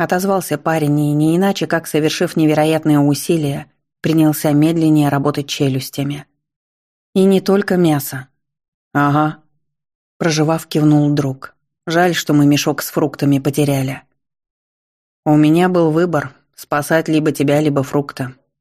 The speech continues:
сухо заметил Вейн, нарезая сыр. «Да я не жалуюсь», усмехнулся Марк.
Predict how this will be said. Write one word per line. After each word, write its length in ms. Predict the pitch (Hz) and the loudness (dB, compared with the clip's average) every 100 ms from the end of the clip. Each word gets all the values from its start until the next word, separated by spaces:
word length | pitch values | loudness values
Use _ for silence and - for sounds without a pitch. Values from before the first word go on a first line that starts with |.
| _ | _
сухо 320 | - 175 151 147 | -10 -6 -2 0
заметил 460 | 147 147 139 143 | 2 2 0 -2
Вейн, 300 | 139 151 156 | 0 0 2
нарезая 480 | 147 143 143 139 143 | 2 2 0 0 -2
сыр. 440 | 139 - 135 - _ _ _ _ _ _ - | -4 -8 -8 -10 _ _ _ _ _ _ -2
«Да 200 | 156 156 | 0 2
я 200 | 160 175 | 2 2
не 120 | 175 | 2
жалуюсь», 640 | 156 165 160 135 131 - - _ - | 2 0 0 -4 -8 -14 -18 _ -8
усмехнулся 640 | 151 - 139 151 143 - | -4 -2 0 0 0 0
Марк. 480 | 143 139 135 - - | 0 -2 -6 -14 -20